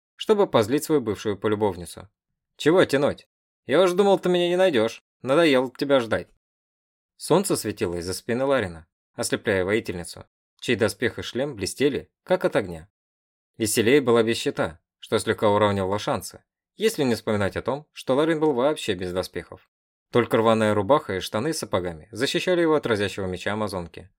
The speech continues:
Да еще трофейный кинжал, закрепленный на поясе. Иселея нанесла удар первой. Ее меч, блеснув на солнце, прочертил полный круг,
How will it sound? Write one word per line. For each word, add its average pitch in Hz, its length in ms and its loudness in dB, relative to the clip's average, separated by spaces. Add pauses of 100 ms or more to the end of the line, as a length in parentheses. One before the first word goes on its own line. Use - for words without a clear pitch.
(400)
Да 190 100 0
еще 180 220 4
трофейный 117 400 0
кинжал, 127 480 -4
закрепленный 104 520 -4
на 98 100 -4
поясе. 92 440 -6 (760)
Иселея 120 420 4
нанесла 175 400 0
удар 123 260 0
первой. 82 460 -8 (460)
Ее 110 240 4
меч, 113 420 -2
блеснув 110 400 -6
на 95 80 -4
солнце, 127 460 -10 (160)
прочертил 113 500 -2
полный 107 340 -2
круг, - 320 -8